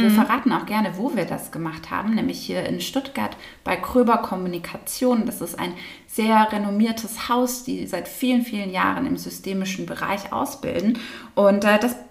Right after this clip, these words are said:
Speaker 1: bringt mich so zur nächsten Frage auch. Dieses systemische, dieser systemische Gedanke. Und, äh, wir nennen uns ja auch im Abschluss systemischer Coach.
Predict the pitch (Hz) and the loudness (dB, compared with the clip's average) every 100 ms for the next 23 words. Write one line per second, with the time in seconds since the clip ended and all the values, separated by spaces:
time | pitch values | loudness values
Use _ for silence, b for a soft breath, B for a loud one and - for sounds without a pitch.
0 | - - 311 - 254 - 220 - 208 208 | -6 0 0 4 2 4 -4 -2 0 0
1 | 240 - 196 - 247 277 180 185 190 185 | 0 -4 -8 -2 2 4 4 4 2 -4
2 | - - - _ _ _ _ _ - 247 | -14 -18 -20 _ _ _ _ _ 2 4
3 | 247 247 - - 214 - - 208 175 - | 4 -2 -4 -2 -2 -2 -2 0 0 -2
4 | 165 170 202 196 208 - 240 240 240 220 | -4 -4 -4 -2 -2 4 8 8 8 0
5 | - - 165 165 160 - - - B B | -2 4 6 4 0 -6 -8 -8 B B
6 | B B 190 185 185 190 214 208 214 294 | B B -4 0 2 2 4 6 8 6
7 | 294 294 269 185 - - - - - - | 4 2 2 2 0 -8 0 2 2 0
8 | 220 220 - - 208 202 - 214 214 214 | -4 -4 -6 -8 -6 -6 0 6 6 4
9 | 208 185 - - 185 156 - - - | 0 -2 -2 0 2 2 -2 -6 -6